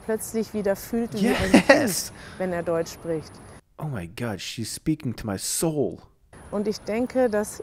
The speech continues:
Speaker 1: stimmt auch ein bisschen. Wenn du eine Fremdsprache sprichst, dann bist du plötzlich nicht so witzig, nicht so
Speaker 2: Well, <laughs> I don't know about not being so funny,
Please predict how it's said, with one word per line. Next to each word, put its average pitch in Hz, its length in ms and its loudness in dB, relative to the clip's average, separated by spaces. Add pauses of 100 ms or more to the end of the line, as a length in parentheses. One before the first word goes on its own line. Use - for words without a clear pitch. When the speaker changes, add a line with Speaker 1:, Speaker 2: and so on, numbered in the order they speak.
Speaker 1:
stimmt 277 360 0
auch 180 120 -2
ein 165 200 -2
bisschen. 160 340 -6 (640)
Wenn 233 220 2
du 254 80 2
eine 202 200 0
Fremdsprache 190 720 -2
sprichst, - 540 -6
dann 196 220 -2
bist 226 260 0
du 226 180 2 (460)
plötzlich 196 540 -2 (520)
nicht 226 400 0
so 202 260 2
witzig, 226 720 2 (180)
nicht 233 180 6 (100)
so 254 100 4
Speaker 2:
Well, 127 400 2
<laughs> - 60 -18
I 123 120 0
don't 123 140 2
know 113 200 4
about 98 280 4
not 101 240 0
being 92 240 -4
so 87 240 -2
funny, 92 500 -2